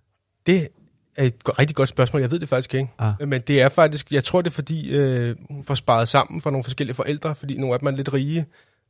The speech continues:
Speaker 1: øh, de børn, hun, de forældrene, de
Speaker 2: Ja.
Speaker 1: børn, hun passer. Så hun får, der er simpelthen interesse for, at der bliver oprettet et eller andet, ikke?
Speaker 2: Nå, så nogen hjælper hende måske
Speaker 1: De
Speaker 2: lige
Speaker 1: hjælper hende faktisk. Hun får støtte fra en del.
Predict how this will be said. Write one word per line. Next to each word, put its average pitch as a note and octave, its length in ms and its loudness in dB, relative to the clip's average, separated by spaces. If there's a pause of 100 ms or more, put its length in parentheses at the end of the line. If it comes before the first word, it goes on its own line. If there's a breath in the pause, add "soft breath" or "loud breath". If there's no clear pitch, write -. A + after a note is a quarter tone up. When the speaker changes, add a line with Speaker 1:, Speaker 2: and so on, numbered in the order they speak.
Speaker 1:
øh, B2 340 2
de B2+ 60 -8
børn, A#2 400 0
hun, C3+ 160 -10 (320)
de C#3+ 60 -8
forældrene, C#3 320 0
de C#3 160 -6
Speaker 2:
Ja. D3 60 0
Speaker 1:
børn, G3 180 2
hun - 140 -4
passer. B2 320 -6
Så C3+ 100 -6
hun C3 120 0
får, E3 180 2
der D3 140 -4
er C3+ 120 2
simpelthen C#3 420 -2
interesse B2+ 480 0
for, C#3 160 0
at A2+ 200 -4
der B2 80 -4
bliver A2+ 160 -6
oprettet A#2 360 -4
et - 40 -12
eller - 120 -14
andet, - 180 -8
ikke? D3 120 -4 (160)
Speaker 2:
Nå, C#3+ 160 8
så D3+ 140 2
nogen D3+ 220 6
hjælper F3+ 260 4
hende D3 160 2
måske G#2+ 200 -2
Speaker 1:
De A2 40 -2
Speaker 2:
lige G#2+ 160 -2
Speaker 1:
hjælper D3+ 260 4
hende D#3+ 160 0
faktisk. C3+ 380 0
Hun C#3+ 100 2
får C3 180 2
støtte C#3+ 320 -2
fra D3+ 140 0
en C#3 80 0
del. C3+ 320 -4